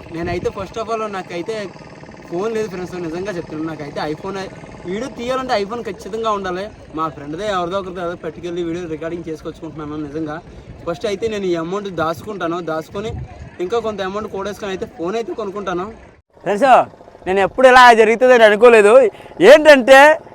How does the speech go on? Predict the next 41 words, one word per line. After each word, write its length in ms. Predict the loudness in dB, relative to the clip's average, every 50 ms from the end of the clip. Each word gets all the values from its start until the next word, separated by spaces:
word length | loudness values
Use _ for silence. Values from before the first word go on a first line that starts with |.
| -6 4
ఏటీఎం 340 | 6 6 6 6 6 4 6 8
దగ్గరికి 200 | 8 8 8 8
వెళ్ళాను 200 | 6 6 6 4
ఫ్రెండ్స్, 240 | 2 2 0 2 2
ఈ 100 | 4 4
అమౌంట్ 320 | 4 4 4 2 4 4
తీద్దాం, 280 | 2 2 4 2 2 2
ఈ 60 | 2
అమౌంట్ 280 | 2 2 2 2 2 2
ప-, 160 | 2 2 2 0 _ _ _ _ _ _ _ _ -16 -14 -14 -12 -12 -12 -12 -12 -12 -12 -12 -12 -10 -8
అందులో 200 | -6 -2 0 2
ఏటీఎం 300 | 2 2 0 -4 -8 -8 -10 -4 _ 0
పెట్టిన 200 | 0 2 2 0
తర్వాత 200 | 2 0 0 0
తెలిసింది 340 | 0 -2 0 0 -2 0 2
ఫ్రెండ్స్, 260 | 2 2 0 0 -2 -2 -2 -2
మనకి 380 | -4 -4 -2 0 0 2 2 2
ఏంటంటే 340 | 2 2 0 2 4 2 2 2 -2 -12 -20 -20 -20 -20 -20 -20 -16 2 4
ట్యాక్స్ 320 | 6 6 6 4 2 4 4 6
కట్ 120 | 6 6
అయిపోయింది. 380 | 6 4 4 4 2 2 0 -6 -10 -14 -8 -4
ఎంత? 160 | -4 4 6 8 8 8 8 6
వెయ్యి 260 | 4 6 6 8 8
రూపాయలు 300 | 8 8 8 8 6 6 4
కట్ 120 | 4 4
అయిపోయింది. 340 | 4 4 4 0 -2 -4 -8 -12 -16 -20 -20 -20 -18 -2 2
మనకు 260 | 4 6 6 6 6
వచ్చిందే 420 | 4 2 2 0 2 6 6 6 6
తక్కువ. 500 | 6 4 0 0 0 0 0 0 0 -2 -8 -16 -12 -4
అంటే 120 | -2 -2
ఫస్ట్ 320 | 2 2 2 0 0 0 0
పేమెంట్ 280 | 4 6 6 6 6
మనకు 200 | 4 4 2 2
సంతోషమే 540 | 0 0 2 2 2 4 4 4 4 4 4
ఎంత 140 | 2 2 2
వచ్చినా, 220 | 0 2 2 0 0 -2 -12 -20 -20 -18 -4 2
కానీ 140 | 4 6 6
అందులో 220 | 6 6 6 6
నేను 260 | 6 4 4 4 6 8
కూడా 140 | 8 8
ట్యాక్స్ 340 | 8 8 8 8 8 6 4